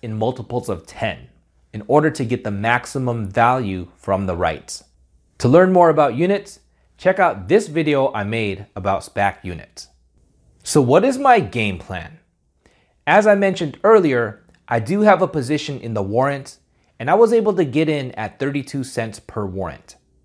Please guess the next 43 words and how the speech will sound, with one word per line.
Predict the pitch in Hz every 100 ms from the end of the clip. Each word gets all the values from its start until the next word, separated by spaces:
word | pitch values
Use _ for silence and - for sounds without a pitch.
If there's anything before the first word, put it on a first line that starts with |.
| _ _ _ _ -
And | 127
they're | 147
already | 165 208 202
up | 170 160
nearly | 110 110 135 175 196 196
one | 160 160
hundred | 151 151 143 127
percent | 120 - 127 101 _ _ -
in | 113
one | 104 107 95
day. | 95 78 - _ _ _ _ _ _ _ _
That's | - 214
the | - 262
nature | 196 214 208 175
of | 123 104
warrants. | 110 110 76 - - _ _ _ _
They're | 127
very | 120 190 233
volatile. | 151 151 170 165 - 82 - _ _ _ _ _
They | -
can | 139 170
go | 135 131 -
up | 180 202
a | 202
hundred | 196 190
percent | 180 196 180
in | 175
a |
day, | 170 165 160 156 156 _ _ _ -
but | 127
they | 143
can | 147 -
also | 143 170 175 156
drop | 101 113 147 - -
fifty | 120 -
percent | 107 107 110 101 -
or | 101
more | 101 101 95
in | 98
a | 92
day | 95 92
as | 87
well. | 85 92 76 -